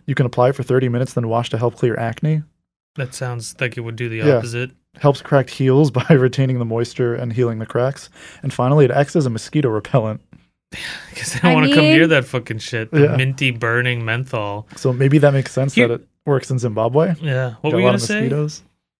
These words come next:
Speaker 3: I mean, maybe that's what that lady was doing. She had a cracked heel.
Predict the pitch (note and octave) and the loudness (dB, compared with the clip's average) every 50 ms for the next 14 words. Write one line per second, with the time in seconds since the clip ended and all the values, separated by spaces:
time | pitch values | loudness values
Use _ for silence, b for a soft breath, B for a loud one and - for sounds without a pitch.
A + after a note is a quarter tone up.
0 | _ _ _ _ _ _ - A#3+ C4 C4+ C#4 C4+ C4+ C#4 C#4 C4+ C4+ C4 - - | _ _ _ _ _ _ -2 0 2 2 2 2 2 2 2 2 0 -2 -2 -2
1 | A#3+ B3 B3 B3+ C4 C#4 C4 C4+ B3+ B3+ - B3+ A#3 G#3+ A3 G3+ F#3+ F#3+ G3 G3+ | -2 0 0 0 0 0 0 0 0 0 -2 -4 -2 0 0 2 2 2 0 0
2 | G#3 A#3 A3+ G3+ F#3 F3 E3 F3+ F3 F3 F3+ F3 F3+ F3+ - F#3 F3+ F3 F3+ E3+ | 0 0 -2 -2 -4 -4 -4 -4 -2 -2 -2 -2 -2 -4 -4 -4 -4 -4 -4 -4
3 | - F#3 F3 F3 F3 - - F#3 F3+ F3+ F3 E3+ E3+ E3+ | -4 -2 -2 -4 -6 -8 -10 -8 -6 -6 -6 -6 -8 -10